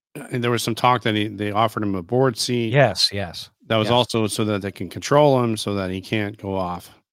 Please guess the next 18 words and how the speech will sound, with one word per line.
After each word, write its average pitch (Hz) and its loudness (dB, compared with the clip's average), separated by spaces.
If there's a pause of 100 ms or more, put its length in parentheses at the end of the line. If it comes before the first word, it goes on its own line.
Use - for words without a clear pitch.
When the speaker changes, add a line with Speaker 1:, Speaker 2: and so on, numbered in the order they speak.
(240)
Speaker 1:
quote, 107 0
"half-cocked," 127 -2
unquote. 123 -2
Speaker 2:
<laughs> 120 0
Speaker 1:
Um, 110 2 (360)
Speaker 2:
Well, 123 4
that 127 4
they, 117 0
there's 107 -2
a - -6
couple 170 6
of 113 2
different 107 -2
reasons. 90 -8
Uh, 98 -8
Speaker 1:
Uh-huh. 107 -2
Speaker 2:
number 101 -2
one, 117 2